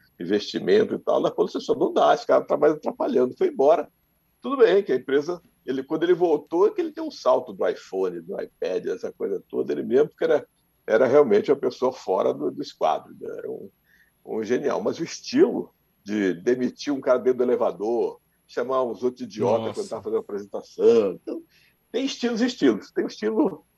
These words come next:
Speaker 1: empresa ótima pra admi-, administrar, tudo ótimo, tudo funciona, e tem estilo dessa maneira, o pau quebra todo dia <laughs> e a empresa também se dá bem. Então, não, não tem uma regra única pra empresa, não, e não tem uma regra única pra liderança, não. É liderança,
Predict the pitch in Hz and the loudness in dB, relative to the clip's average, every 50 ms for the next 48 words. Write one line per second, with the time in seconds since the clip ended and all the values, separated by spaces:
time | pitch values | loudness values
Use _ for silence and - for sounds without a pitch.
0 | - 127 - - 160 160 - 139 123 135 151 143 - 131 120 - 120 113 104 101 | -18 -10 -4 -2 0 2 4 6 6 6 6 4 4 2 0 2 0 0 -2 -4
1 | - - - _ - - 98 95 - 98 107 - - - 127 120 135 131 - - | -8 -10 -14 _ -6 -6 -6 -6 -6 -10 -12 -10 -8 -2 0 0 0 0 -2 -4
2 | _ 147 143 123 123 113 107 - 127 - - - 117 - _ - 131 - - 135 | _ -6 -4 -2 0 0 4 4 4 4 2 -2 -12 -14 _ -12 -12 -10 -10 -12
3 | - - - 123 120 127 139 - 185 - - 302 311 - - - - 370 370 349 | -12 -8 -4 0 0 0 0 -2 -4 -6 -6 -6 -6 -6 -8 -8 -4 0 2 2
4 | 330 302 311 - - 381 392 403 - - 107 123 117 98 - - _ 156 156 156 | 2 2 -2 -4 -2 0 0 0 2 2 2 4 4 2 0 -2 _ 0 0 0
5 | - - - 143 151 - 147 151 - - 165 160 151 - - - - - - - | 0 0 2 2 2 4 2 2 0 0 -4 -4 -6 -10 -8 -6 -4 -4 -4 -4
6 | - - - - _ _ _ _ _ - 135 135 143 143 120 131 151 147 - 151 | -6 -8 -12 -14 _ _ _ _ _ 0 2 2 2 4 4 4 4 4 4 2
7 | 143 139 143 - - 156 160 143 - - - - - - - _ _ - - - | 2 2 0 -2 -2 0 0 0 2 0 -2 -2 -6 -16 -20 _ _ -20 -8 -4
8 | - 190 208 214 208 190 190 190 - - 190 202 190 208 165 139 151 160 160 147 | -2 0 0 0 0 2 0 0 2 2 2 2 2 4 4 6 6 6 6 4
9 | 135 131 139 156 151 - 151 - - 156 156 - - - 139 170 190 - 131 120 | 2 0 -2 -6 -6 -6 -4 -4 -4 -6 -8 -8 -6 -6 -6 -6 -6 -6 -6 -6
10 | 123 135 151 156 - - 185 170 160 139 147 139 139 131 131 147 160 160 - - | -6 -6 -8 -10 -10 -8 -6 -4 -2 -2 0 0 2 0 0 0 -4 -6 -8 -6
11 | - 151 156 165 165 170 156 120 123 131 - - - - 110 117 131 135 123 123 | -6 -6 -6 -6 -4 -2 -2 0 0 -2 -4 -4 -8 -12 -8 -8 -6 -6 -6 -6
12 | 139 151 151 139 135 139 156 165 165 165 156 | -6 -6 -2 0 2 2 2 0 -2 -6 -10